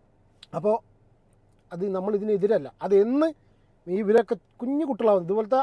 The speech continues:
മക്കളൊക്കെ ചെറിയ ചെറിയ മക്കളാവുന്ന സമയത്ത്, ഏ, ഇത് പത്ത് പതിനെട്ട് വയസ്സിന് മുന്നേ ഈ കുട്ടിക്ക് പക്വതയും പ്രായമാവാത്ത സമയത്ത് അതിനെ പറഞ്ഞ് പറ്റിച്ചുള്ള പത്ത്, ഇരുപത്, ഇരുപത്തിയൊന്ന്, ഇരുപത്തിരണ്ട്, ഇരുപത്തിമൂന്നുകാരൻ്റെ ഒരു, ഒരു ഇതാണ്. എന്നിട്ട് അവൻ്റെ ഡ-,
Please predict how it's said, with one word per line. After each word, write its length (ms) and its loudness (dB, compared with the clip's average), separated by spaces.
മക്കളൊക്കെ 380 -2
ചെറിയ 240 -2
ചെറിയ 160 -2
മക്കളാവുന്ന 480 0
സമയത്ത്, 320 -8
ഏ, 100 -4
ഇത് 160 2
പത്ത് 260 0
പതിനെട്ട് 360 4
വയസ്സിന് 420 2
മുന്നേ 320 0
ഈ 20 -4
കുട്ടിക്ക് 340 -4
പക്വതയും 460 2
പ്രായമാവാത്ത 640 4
സമയത്ത് 380 -2
അതിനെ 260 0
പറഞ്ഞ് 260 -2
പറ്റിച്ചുള്ള 440 -4
പത്ത്, 180 -10
ഇരുപത്, 180 -8
ഇരുപത്തിയൊന്ന്, 420 -2
ഇരുപത്തിരണ്ട്, 380 -4
ഇരുപത്തിമൂന്നുകാരൻ്റെ 760 -2
ഒരു, 80 -4
ഒരു 120 -4
ഇതാണ്. 220 -10
എന്നിട്ട് 240 4
അവൻ്റെ 220 6
ഡ-, 180 2